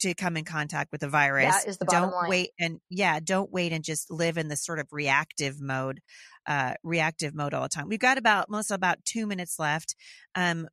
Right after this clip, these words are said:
Speaker 1: you and I have been talking about this. I mean, obviously, uh, Young Living has a ton of stuff. Um, we've been taking Imu Pro, which is a supplement that has melatonin in it. Why, why is that important?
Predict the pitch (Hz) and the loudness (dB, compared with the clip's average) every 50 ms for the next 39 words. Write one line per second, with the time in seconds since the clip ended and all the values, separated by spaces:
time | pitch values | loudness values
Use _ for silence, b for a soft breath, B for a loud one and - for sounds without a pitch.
0 | _ - 185 208 240 233 214 202 190 190 185 185 170 170 175 165 165 165 - - | _ -8 -4 -2 -2 0 0 0 0 0 0 -2 -4 -4 -4 -4 -4 -6 -6 -2
1 | 170 165 - 170 165 160 170 160 - 180 175 170 170 170 180 185 180 180 170 - | -2 -2 -2 -2 -6 -4 -4 -4 -4 -2 -2 -4 -2 -2 -2 -2 -2 -2 -4 -4
2 | 175 156 151 151 - _ - 160 151 147 147 151 - - 185 185 180 180 175 165 | -4 -4 -6 -6 -10 _ -6 -4 -4 -4 -4 -6 -6 -4 -4 -2 0 -2 -2 -2
3 | 170 165 160 156 147 160 143 - - - - 175 170 165 151 - - 151 143 139 | -2 -6 -6 -6 -6 -8 -8 -12 -10 -6 -4 -4 -2 -2 -2 -2 0 0 0 0
4 | 147 151 - - - 151 143 143 139 143 - - _ - 175 175 170 180 165 180 | 0 -2 -6 -8 -4 -2 -2 -2 -2 -4 -8 -14 _ -10 -8 -8 -8 -6 -6 -6
5 | 165 156 - 156 - 170 165 170 165 156 - 170 160 156 156 160 - - 151 - | -8 -8 -10 -10 -8 -6 -6 -6 -6 -6 -2 -2 -2 -2 -2 -4 -6 -6 -6 -6
6 | 147 - - 156 - - 156 156 151 151 - _ B B B B B B B B | -6 -4 -4 -4 -6 -6 -8 -6 -6 -6 -8 _ B B B B B B B B
7 | - 165 151 170 165 165 156 - 160 165 170 175 180 165 - - - 170 175 190 | -4 -4 -2 0 0 0 0 0 -2 -2 -2 -2 0 -2 -2 -4 -2 -2 -2 -2
8 | 196 208 214 226 233 - - 180 175 185 196 208 233 247 254 262 240 - _ _ | -2 -2 0 -2 -2 -4 -6 -4 -2 2 4 4 4 4 2 0 -4 -8 _ _
9 | _ 180 170 175 175 185 190 185 170 - 160 147 - _ _ _ _ _ _ - | _ -8 -6 -4 -2 -2 -2 -2 -2 -2 -2 -2 -2 _ _ _ _ _ _ -10
10 | - 151 143 - 147 135 117 123 110 | -8 -8 -8 -4 -4 -4 -4 -4 -8